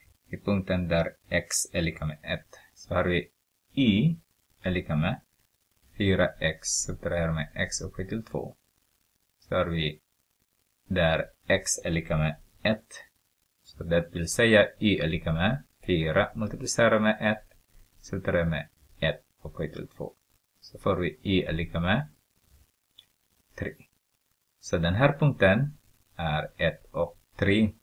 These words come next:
Vi skulle bestämma ekvationen för tangenten. Och tangents ekvation är hela tiden y är lika med kx är därmed m. Och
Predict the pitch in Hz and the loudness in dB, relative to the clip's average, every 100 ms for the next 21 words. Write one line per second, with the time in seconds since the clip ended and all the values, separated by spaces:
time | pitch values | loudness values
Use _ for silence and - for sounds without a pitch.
0 | _ 95 - 101 92 87 - - - 104 | _ -8 -4 -2 -2 -2 -4 -8 2 4
1 | 92 98 123 - - - _ - - - | 4 4 2 0 -16 -20 _ -20 -10 -4
2 | 123 - 131 123 104 87 - - 98 87 | -2 2 2 4 2 2 -2 2 4 4
3 | 80 80 - 80 - _ - - - 110 | 0 -2 -6 -8 -12 _ -6 -4 4 6
4 | 101 117 170 165 - - 98 - 87 - | 8 8 8 8 6 4 -4 -2 -2 -2
5 | 80 117 151 - - _ _ 98 101 95 | 0 0 0 -6 -20 _ _ 0 4 4
6 | 90 90 80 80 90 - _ - 113 110 | 2 0 0 0 -2 -6 _ 2 4 4
7 | 90 90 - 78 82 135 - - - - | 0 -2 -2 0 0 0 -6 -20 -20 -20
8 | - 101 87 - 80 - - - 82 80 | -2 0 2 -2 -8 -6 -8 -6 -6 -2
9 | 76 76 76 80 92 - _ _ - 73 | -2 -2 -4 -6 -10 -18 _ _ -6 0
10 | 90 95 - _ _ _ _ _ _ _ | 0 0 -6 _ _ _ _ _ _ _
11 | _ _ _ _ _ _ _ _ _ _ | _ _ _ _ _ _ _ _ _ _
12 | _ _ _ _ _ _ _ - 208 127 | _ _ _ _ _ _ _ 6 10 10
13 | 180 - | 8 2